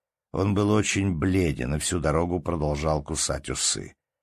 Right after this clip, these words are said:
По возвращению его домой тотчас проскакал во весь опор жандарм за правителем канцелярии. Оставшиеся между тем члены губернского правления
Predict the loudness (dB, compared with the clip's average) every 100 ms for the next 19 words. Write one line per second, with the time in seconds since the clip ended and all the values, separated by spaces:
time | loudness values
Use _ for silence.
0 | _ _ _ _ 2 2 2 2 2 2
1 | 2 4 4 2 2 2 4 2 2 2
2 | 2 2 -2 0 -2 -2 0 0 4 4
3 | 4 4 4 2 0 2 2 2 2 2
4 | 4 4 6 4 2 0 0 2 2 2
5 | 0 -2 -2 -2 -2 0 2 0 -4 -10
6 | _ _ _ _ _ _ -2 0 2 4
7 | 4 4 4 4 4 4 2 4 4 4
8 | 2 2 4 2 2 2 2 2 2 4
9 | 4 2 -2 -2 -2 -2 0 0 0 2
10 | 2 0 -2 -4